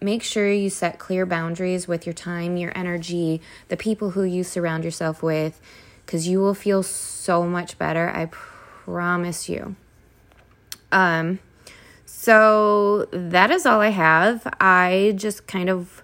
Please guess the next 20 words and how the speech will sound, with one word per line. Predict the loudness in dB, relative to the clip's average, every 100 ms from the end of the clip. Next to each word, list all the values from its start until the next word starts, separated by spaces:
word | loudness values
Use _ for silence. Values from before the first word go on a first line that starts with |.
| -20 -20 -20 -20 _
this | -4 -2
was | 0 0
in | 0 0
me | 0 0
and | 0 0
I | 0
needed | 0 -2 0
to | 0 0 -2 -4
just | -4 -6 -6 -12 -18
kind | -12 -10
of | -10
share | -4 0 2 0
it. | -2 -8 -20 -20 -20 -20 -20 -14 -14 -10 -2
But | 2 4 2 -4 -16 -20 _ _ _ _ -20 _ _ _ _ _ _ _ -16 -14 -18 -20 -20 -10
twenty | -6 -4
twenty | -4 -4 -2 -2 -2
has | -4
been | -6 -6
a |
bitch, | -6 -6 -6 -10 -16